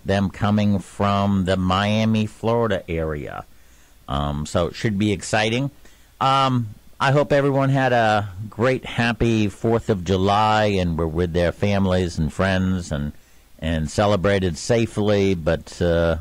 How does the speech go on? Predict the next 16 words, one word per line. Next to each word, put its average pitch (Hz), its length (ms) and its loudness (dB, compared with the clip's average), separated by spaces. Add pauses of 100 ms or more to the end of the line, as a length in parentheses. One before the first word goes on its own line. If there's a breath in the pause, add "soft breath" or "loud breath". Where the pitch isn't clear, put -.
(100)
a, - 580 -6
a 90 40 -2
nice 101 460 -2
day 87 300 0
for 80 260 -4
all. 87 500 0 (500 soft breath)
And 76 380 -2
we're 82 260 0
back 87 640 -4 (120)
again 87 380 -2
in 71 300 -2 (320)
beautiful 104 360 -2
Saint 73 280 -2
Augustine, 71 520 -4
Florida. 78 460 -4
The, 73 420 -6